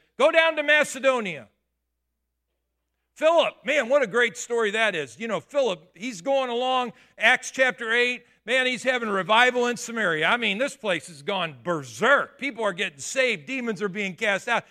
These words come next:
Healings are happening everywhere. The city's all turned to God. There's great joy in the city. And God says, "Go down this way to this certain place."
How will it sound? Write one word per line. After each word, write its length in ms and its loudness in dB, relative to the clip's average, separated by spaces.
Healings 420 -2
are 100 -2
happening 460 -2
everywhere. 460 -2
The 120 -4
city's 480 -6
all 300 6
turned 380 -2
to 40 -10
God. 400 4
There's 200 -4
great 360 2
joy 340 4
in 100 -2
the 80 -6
city. 420 -6
And 100 -2
God 240 2
says, 240 -2
"Go 220 4
down 340 4
this 260 -2
way 280 0
to 160 -10
this 200 -6
certain 380 -6
place." 540 -8